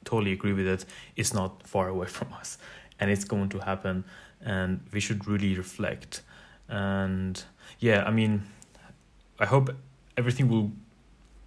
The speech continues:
be better. I hope this quarantine, um, for me as a person, <laughs> um, who's really, um, I think, getting stuck at home,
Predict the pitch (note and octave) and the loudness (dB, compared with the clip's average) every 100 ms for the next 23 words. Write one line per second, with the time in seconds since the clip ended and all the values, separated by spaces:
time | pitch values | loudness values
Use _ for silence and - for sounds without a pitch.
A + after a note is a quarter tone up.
0 | - - - A2+ G2+ G#2+ A2 C3+ D3 - | -20 -10 2 2 4 6 8 6 4 0
1 | G#2+ A#2 A2 - A2 - - - G#2+ G#2 | 2 4 2 0 0 -2 -6 0 4 4
2 | G2+ A#2 A2+ A2+ A#2 - A2 G#2+ G2+ G2+ | 4 4 4 4 2 0 2 4 4 0
3 | G2+ - G#2+ A2 A2 G#2 G2+ C3 - - | -4 -2 2 4 4 2 2 2 2 0
4 | - - - - - A2 G#2+ G#2+ G#2 G2+ | -2 -8 -8 -10 0 4 6 4 2 0
5 | G2 G#2+ A2 G#2 G#2 G2+ G2 G2 G2 G#2 | 4 4 6 6 4 4 4 4 2 0
6 | G2 G#2 G2+ G2 - - G2 F#2+ - G#2+ | 0 2 2 2 -2 0 2 2 2 0
7 | G2 F#2+ G#2+ G#2 G#2 G2+ | 0 0 2 4 4 0